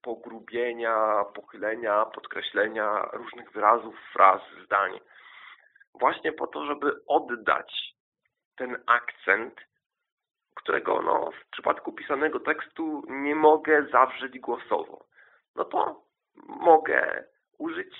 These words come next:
symboli, symbolicznych zamienników właśnie w formie na przykład pogrubień czy podkreśleń. Dla mnie to ma dosyć dużą wagę, pełni ważną rolę.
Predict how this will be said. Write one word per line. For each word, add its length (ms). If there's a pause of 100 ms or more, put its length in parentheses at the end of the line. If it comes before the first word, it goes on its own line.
(140)
symboli, 720 (640)
symbolicznych 1000
zamienników 880
właśnie 400
w 120
formie 320
na 120
przykład 340
pogrubień 760 (320)
czy 360
podkreśleń. 640 (1500)
Dla 180
mnie 400 (720)
to 100
ma 560
dosyć 500 (840)
dużą 540 (600)
wagę, 360
pełni 600 (880)
ważną 340
rolę. 300